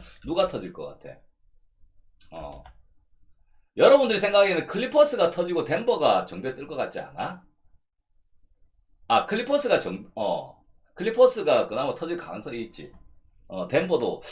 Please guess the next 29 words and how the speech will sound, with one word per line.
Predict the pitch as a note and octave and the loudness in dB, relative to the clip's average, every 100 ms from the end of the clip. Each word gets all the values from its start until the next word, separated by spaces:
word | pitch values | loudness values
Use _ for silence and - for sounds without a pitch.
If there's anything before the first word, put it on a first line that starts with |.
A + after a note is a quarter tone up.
| - | -8
아, | |
근데 | G3 B3+ D#3 - | 0 4 4 2
지금 | - D3+ G3+ G3 F#3 F3 - - _ _ _ | -4 -10 -6 -6 -6 -10 -12 -20 _ _ _
뭐 | G3+ - | -12 -10
오클이 | A2 F3 C3 | -8 -6 -4
워낙 | D3 E3 G#2+ | -2 -2 -4
뭐, | E2 D#2 - | -6 -10 -6
어, | F#2 | -6
잘 | E2+ F2+ | -4 -6
비비기 | A#2+ A#2+ F2 - | -8 -10 -12 -14
때문에. | D2+ - - - - - | -16 -18 -20 -20 -20 -16
아, | D#2 D2+ D#2 | -14 -14 -10
이 | A#2 | -10
경기는, | B2+ G#2 A2+ D#3 E3 - - B2 | -8 -8 -2 -2 -2 -10 -4 4
해 | E3+ | 4
쪽은 | - A3 G3+ | 4 0 0
이 | D#3 | 0
경기 | E3+ D3+ | 0 0
오클 | G#2 F3+ E3+ | -2 -4 -8
프렌에다가 | - E3+ C3+ F2 - | -6 -4 -4 -6 -8
오버를 | A2+ - F2+ - | -8 -8 -10 -12
봅니다. | D#2+ E2 C2+ C2 - | -20 -20 -20 -20 -18
참고해 | - D#2 C#2+ | -16 -16 -16
보시기 | D2 - E2 | -20 -20 -20
바랍니다. | D2+ D#2+ D2+ C#2 - - _ - - - | -18 -18 -18 -20 -20 -20 _ -20 -20 -2
자, | C#3 B2 | 0 2
세크라고 | D3 E3+ C#4+ C#4+ G3 | 0 4 6 8 6
클리퍼스 | D3 D#3 G3 F#3+ - | 2 -4 -4 -6 -6
할게요. | - - G2+ - - B2 | -8 -8 -8 -6 -6 -8